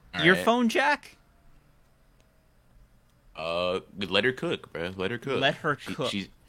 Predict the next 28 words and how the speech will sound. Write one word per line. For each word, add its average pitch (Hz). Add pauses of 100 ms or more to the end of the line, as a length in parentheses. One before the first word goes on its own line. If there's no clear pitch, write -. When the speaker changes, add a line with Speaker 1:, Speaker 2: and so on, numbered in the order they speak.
(520)
Speaker 1:
let 113
her 120
cook. 139
Y'all 101
let 143
Oda 131
cook 127
when 107
he 123
missed, 101
bro. 104
Let 104
her 110
cook. 107 (240)
Give 98
her, 113
give 110
her 120
a 107
bit. 85 (540)
She 104
just 104
got 113
off 117
the 117
pan. 98
Let 90
her, 104